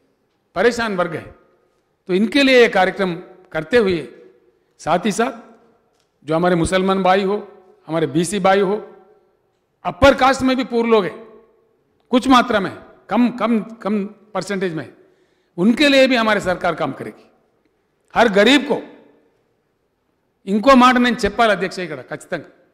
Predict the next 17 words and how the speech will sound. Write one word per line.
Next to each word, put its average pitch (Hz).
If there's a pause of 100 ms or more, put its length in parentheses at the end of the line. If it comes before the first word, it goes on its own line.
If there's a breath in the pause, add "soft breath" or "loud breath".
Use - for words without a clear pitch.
(920)
అందరినీ 254
సమదృష్టితో 233 (120)
చూస్తూ 214 (160)
అందరికీ 233 (100)
మేలు 202
చేయాలంటే 185 (1200)
మంచి 165 (100)
నాయకత్వం 190
ఉండాలి, 175 (120)
మంచి 170
పార్టీ 147
ఉండాలి. 117 (1200)
అది 165
మేము 165
చేసి 202
చూపెట్టినాం. 190 (1160)
పార్టీ 190